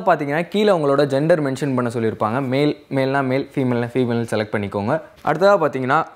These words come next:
உங்களோட அட்ரஸ், ஃபர்ஸ்ட் ஹவுஸ் நம்பர், உங்களோட வீட்டோட எண்,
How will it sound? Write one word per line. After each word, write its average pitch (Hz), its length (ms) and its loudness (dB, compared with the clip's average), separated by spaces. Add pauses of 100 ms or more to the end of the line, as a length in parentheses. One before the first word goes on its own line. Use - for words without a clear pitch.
(160)
உங்களோட 151 300 4
அட்ரஸ், 143 680 0 (460)
ஃபர்ஸ்ட் 151 260 0
ஹவுஸ் 160 340 2
நம்பர், 131 440 0
உங்களோட 131 340 4
வீட்டோட 143 400 2
எண், 131 260 -2